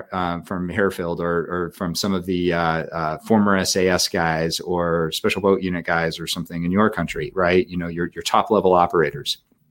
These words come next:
Ask them how many of them have ever done a human trafficking mission. Not going after a drug trafficker who also happened to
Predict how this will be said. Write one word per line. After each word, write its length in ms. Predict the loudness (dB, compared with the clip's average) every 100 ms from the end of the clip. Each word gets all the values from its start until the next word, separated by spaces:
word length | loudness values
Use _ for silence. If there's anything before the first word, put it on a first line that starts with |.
| _ _ _ _ -20 -2
Ask 300 | 2 2 4
them 320 | 4 6 4 -2 _ _ _ _
how 260 | 2 6 8
many 300 | 8 8 6
of 100 | 6
them 200 | 4 4
have 140 | 2
ever 300 | 2 4 2
done 380 | 4 0 2 0
a 120 | -2
human 320 | -4 -2 -2
trafficking 640 | 0 -2 -2 -6 -10 -6
mission. 400 | -4 -4 -6 -10 -16 _ _ _ _ _ _ _ _ _ _ _ _ 0
Not 240 | 2 6
going 240 | 6 8 8
after 320 | 6 6 8
a 120 | 8
drug 280 | 8 6 4
trafficker 560 | 2 2 2 0 0 0
who 300 | 0 2 4
also 360 | 4 4 -2
happened 400 | 0 -2 -2 -8
to 420 | -4 -4 -2 -6